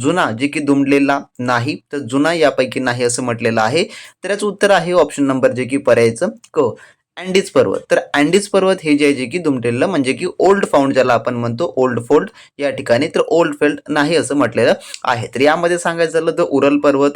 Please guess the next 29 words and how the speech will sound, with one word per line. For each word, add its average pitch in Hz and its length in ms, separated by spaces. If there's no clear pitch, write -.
अरवली 120 320
पर्वत 131 420
आणि 139 240
जे 151 180
ॲपलॅचियन 175 640
पर्वत 120 360
आहेत, 110 260
हे 143 100
तिन्ही 143 280
पर्वत 143 260
जे 123 120
की 143 220
ओल्ड 160 260
फोल्ड 143 240
पर्वत 120 340
आहेत. 107 260
तर 151 220
अँडीज 143 420
हा 147 100
जो 135 140
आहे 127 240
जो 143 140
की 170 80
अर्वाचीन 160 540
आणि 139 200
एक 160 140
तरुण 175 360
दुमडलेला 131 480
पर्वत 127 360